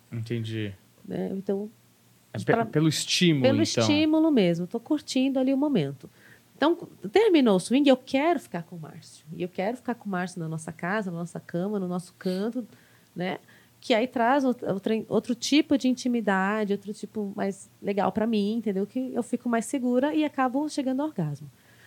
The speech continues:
Speaker 2: O Márcio também prefere que a, que a gente não tenha, é, envolvimentos afetivos. Ele prefere que
Speaker 1: Ah,
Speaker 2: a gente
Speaker 1: tá.
Speaker 2: fique mais na parte do sexo mesmo.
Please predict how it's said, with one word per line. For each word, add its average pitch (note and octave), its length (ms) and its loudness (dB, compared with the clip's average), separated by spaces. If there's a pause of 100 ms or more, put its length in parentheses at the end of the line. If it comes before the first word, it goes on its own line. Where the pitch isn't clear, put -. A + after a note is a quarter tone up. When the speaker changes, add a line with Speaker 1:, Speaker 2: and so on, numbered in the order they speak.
(580)
Speaker 2:
O F4 120 4
Márcio F4+ 360 4
também D4+ 540 2
prefere D4 680 4
que C#4 200 0
a, B3 220 2
que G#3+ 260 -4
a G#3 60 4
gente G#3 340 -6
não A#3 240 -2
tenha, A3+ 840 0
é, D#3 300 -4
envolvimentos F3+ 560 -2
afetivos. D3+ 840 -6
Ele D#3+ 140 -8
prefere D#3+ 380 -6
que - 100 -2
Speaker 1:
Ah, F#3 40 2
Speaker 2:
a - 20 0
gente F#3 240 -4
Speaker 1:
tá. A3+ 80 -6
Speaker 2:
fique G#3+ 320 -4
mais F#3+ 360 -2
na A3+ 140 -4
parte G3 400 -4
do B3 140 -6
sexo - 480 -4
mesmo. E3+ 420 0